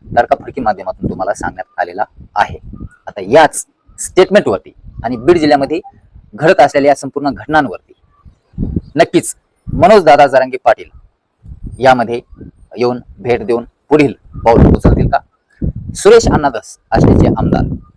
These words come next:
सध्या ते कुठं चर्चेमध्ये दिसत नाहीत, कुठे मीडियावरती दिसत नाहीत. सध्या त्यांचा पत्ता कोणालाही लागत नाही नेमकं सुरेश अण्णा धस आहेत कुठे. एवढ्या घटना बीड जिल्ह्यामध्ये घडत आहेत, सुरेश अण्णा धस अजूनही कोणाला दिसले नाहीत.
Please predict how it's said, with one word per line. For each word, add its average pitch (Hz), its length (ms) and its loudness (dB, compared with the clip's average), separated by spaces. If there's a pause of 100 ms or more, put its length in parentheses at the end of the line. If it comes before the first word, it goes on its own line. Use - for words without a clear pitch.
(920)
सध्या 135 200 2
ते 147 200 -2 (260)
कुठं 135 160 -8
चर्चेमध्ये 131 440 -4
दिसत 113 220 -8
नाहीत, 104 140 -8 (100)
कुठे 110 120 -12
मीडियावरती 110 440 -2
दिसत 98 280 -16
नाहीत. - 400 -18
सध्या 98 280 -8
त्यांचा 104 260 -8
पत्ता - 320 -8 (340)
कोणालाही 117 400 -4
लागत 98 200 -4
नाही 98 160 -2
नेमकं 98 200 -4
सुरेश - 280 -6
अण्णा - 240 -20
धस - 140 -20
आहेत 110 220 -6
कुठे. - 240 -8 (460)
एवढ्या 156 240 6
घटना 139 240 -2
बीड 120 120 -8
जिल्ह्यामध्ये - 460 -4
घडत - 140 2
आहेत, - 340 -6
सुरेश 127 280 -8
अण्णा 107 180 -10
धस 98 300 -16 (200)
अजूनही 113 320 -4
कोणाला 98 300 -10
दिसले - 280 -8
नाहीत. - 200 -2